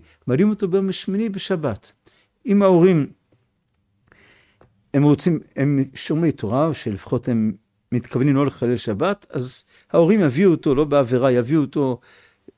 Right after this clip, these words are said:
אה, ל-, לאן שמעלים, או המוהל יבוא אליהם, ולא יהיה שום חילול שבת. ומי-, אם מישהו בא, זה בעיה שלו, אנחנו לא צריכים לדאוג. אבל את המסיבת בר מצווה, אין הכרח, הרי התורה לא דיברה על מסיבת בר מצווה.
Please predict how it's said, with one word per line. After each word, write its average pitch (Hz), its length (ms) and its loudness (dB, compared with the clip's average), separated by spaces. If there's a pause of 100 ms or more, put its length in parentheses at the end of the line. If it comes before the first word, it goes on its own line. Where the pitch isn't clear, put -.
(120)
אה, - 160 -4
ל-, 143 180 0
לאן 170 240 4
שמעלים, 139 640 0
או 117 80 -2
המוהל 113 320 0
יבוא 120 280 0
אליהם, 156 320 -2
ולא 117 140 -6
יהיה 120 140 -2
שום - 220 -12
חילול 135 220 -12
שבת. - 520 -14 (920)
ומי-, 185 240 2
אם 202 60 4
מישהו 233 280 2
בא, 220 180 2
זה 185 120 2
בעיה 170 280 4
שלו, 143 300 0
אנחנו 139 280 -4
לא 143 40 -6
צריכים - 360 -6
לדאוג. 120 460 0 (1000)
אבל 139 200 2
את 151 120 -2
המסיבת 165 520 0
בר 202 160 -2
מצווה, 233 420 -4 (100)
אין 247 120 -6
הכרח, 147 680 -6
הרי 120 100 -8
התורה 139 240 -8
לא 151 120 -6
דיברה 147 320 -6
על 120 60 -4
מסיבת 110 420 -8
בר 101 140 -10
מצווה. 98 440 -8